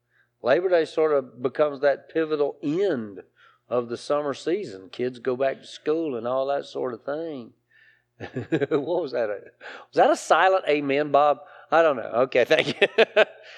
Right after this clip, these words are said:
<laughs> <clears throat> Next week, schedule changes up a little bit. Uh, next week at eight ten, we are gonna have, uh, Grow Zone, uh, three G time for kids, and and so we're expanding some of our school, school year activities.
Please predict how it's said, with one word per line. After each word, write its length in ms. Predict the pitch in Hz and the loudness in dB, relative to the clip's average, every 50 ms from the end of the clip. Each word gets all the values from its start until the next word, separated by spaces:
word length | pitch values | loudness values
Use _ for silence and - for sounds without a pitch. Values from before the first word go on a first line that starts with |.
| - - - - - - - - | -20 -20 -20 -20 -20 -18 -2 4
<laughs> 240 | 240 240 254 202 165 | 8 8 8 8 6
<clears throat> 40 | 143 | 6
Next 260 | 160 190 233 - - | 6 6 6 6 6
week, 240 | 262 240 233 233 - | 6 6 6 4 0
schedule 440 | - - - 190 202 226 220 311 349 | -10 2 6 6 6 6 6 2 2
changes 420 | - - 226 214 190 175 160 156 | 2 4 4 4 2 0 2 4
up 180 | 160 156 156 - | 4 4 4 2
a 20 | |
little 220 | 143 135 135 131 120 | 0 2 2 2 2
bit. 340 | 117 123 139 185 208 - - - _ _ _ _ - | 2 4 4 2 2 -2 -8 -16 _ _ _ _ -10
Uh, 240 | 113 110 104 104 - - _ _ _ - - - - _ _ _ - | -8 -6 -6 -6 -8 -14 _ _ _ -20 -20 -20 -20 _ _ _ 0
next 280 | 123 135 151 143 - | 0 0 0 2 2
week 180 | 175 170 170 165 | 0 0 2 2
at 80 | 156 | 4
eight 240 | 147 160 175 185 - | 4 4 2 0 -2
ten, 300 | - 151 165 180 185 180 | 0 0 0 2 2 2
we 100 | 165 156 | 4 4
are 180 | 151 147 156 156 | 4 4 4 2
gonna 220 | 151 160 156 143 | 2 0 2 2
have, 520 | 139 151 156 156 151 143 135 135 - - 139 | 2 4 4 4 2 2 -2 -8 -10 -4 0
uh, 180 | 131 127 123 120 | 2 2 2 0
Grow 300 | 117 113 123 135 147 147 | -2 -2 0 0 0 0
Zone, 260 | 143 151 151 147 151 | 0 -2 -2 -2 -2
uh, 200 | - 123 120 110 | 0 0 0 0
three 260 | - - 147 160 156 147 | 0 0 0 0 0 -2
G 220 | 127 143 156 160 | -4 -6 -8 -8
time 360 | 147 - 151 143 151 160 160 | -4 -2 -2 0 0 -2 -4
for 120 | 147 - 131 | -6 -8 -12
kids, 540 | 123 - - 147 147 156 165 165 151 131 120 | -8 -6 -4 0 0 0 0 -2 -4 -10 -14
and 240 | 113 107 104 95 - _ _ - - _ _ _ | -14 -14 -16 -18 -20 _ _ -20 -20 _ _ _
and 160 | - 117 113 110 | -6 -6 -6 -4
so 140 | - 123 | -4 -2
we're 180 | 123 123 131 127 | -2 0 -2 -2
expanding 720 | 127 131 - - - - 131 135 139 143 143 143 143 135 | -4 -8 -12 -4 0 2 2 2 0 -2 -4 -4 -6 -6
some 220 | - - 139 135 | -6 -8 -6 -4
of 100 | 135 127 | -2 0
our 160 | 127 127 123 113 | 0 0 0 -2
school, 480 | - - - 143 147 147 139 135 127 | -6 -8 -6 -4 -4 -4 -6 -8 -12
school 340 | - - - - 151 147 143 | -14 -12 -6 -4 -4 -4 -4
year 220 | 143 139 139 135 | -2 -2 0 2
activities. 960 | 135 139 139 135 135 - - - 143 143 139 147 156 147 156 160 165 160 - | 2 2 2 0 -4 -8 -8 -4 -4 -2 -2 -2 -4 -4 -6 -8 -10 -12 -14